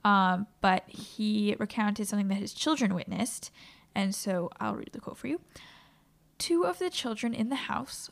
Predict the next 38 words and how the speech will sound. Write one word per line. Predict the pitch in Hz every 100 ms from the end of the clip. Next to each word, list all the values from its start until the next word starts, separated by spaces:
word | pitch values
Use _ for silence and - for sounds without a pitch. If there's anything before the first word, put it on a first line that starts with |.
| -
one | 220 226
aged | 233 202 202 -
about | 202 - -
eight | 190 - - -
and | 208
the | 220 -
other | 285 277 269
under | 208 196 190
two | - 254
years, | 262 180 180 233 - -
both | 254 311
saw, | - - 180 190 - -
unknown | 269 262 214 196
to | 214
each | 190 -
other, | 214 196 214 - - - -
an | 220 220
object | 285 294 - 202 - -
which | 220 -
could | - 285
not | 269 -
be | 294
real | 247 190 208 240 -
and | 208
which | 202 - -
went | 240 269 -
into | 269 -
the | 285
room | 254 208 202 208 294
where | 214 208
the | 208
apparition | - 123 247 208 190 208 196
was | 202 190
afterwards | - 190 - 233 262 247
seen | - 214 196 185 -
and | 190
disappeared | 190 185 185 - 190 190
there." | - -